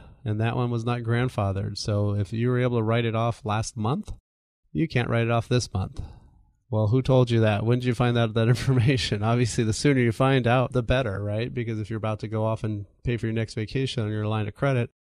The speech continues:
it may still be a good interest rate, but it isn't deductible anymore. So that does change the math a little bit. So, you know, there's lots of things that change over time.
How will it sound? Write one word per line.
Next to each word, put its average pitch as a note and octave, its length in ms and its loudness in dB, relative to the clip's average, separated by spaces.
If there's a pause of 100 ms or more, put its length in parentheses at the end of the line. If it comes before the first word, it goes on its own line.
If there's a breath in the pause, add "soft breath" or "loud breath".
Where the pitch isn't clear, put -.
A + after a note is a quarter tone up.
(140)
it A#2+ 60 -8
may B2+ 160 2
still B2+ 220 -2
be A#2 120 2
a A2 60 0
good A#2 220 0
interest C#3 340 -2
rate, G#2+ 260 -2
but G2+ 120 0
it G#2 180 0
isn't A#2 300 -2
deductible A2+ 560 0
anymore. G2+ 380 -2
So A#2+ 220 -2
that A2+ 260 0
does A2+ 220 0
change A2+ 340 -4
the A2 60 -4
math A2 320 0
a A2 40 0
little G2+ 260 0
bit. G2+ 300 -4
So, A#2+ 340 0
you D3+ 120 2
know, C3 80 6
there's B2+ 200 4
lots B2+ 340 2
of C3 100 -2
things A#2+ 240 -2
that - 120 -4
change A2 420 -4
over A#2+ 160 0
time. A#2 500 -2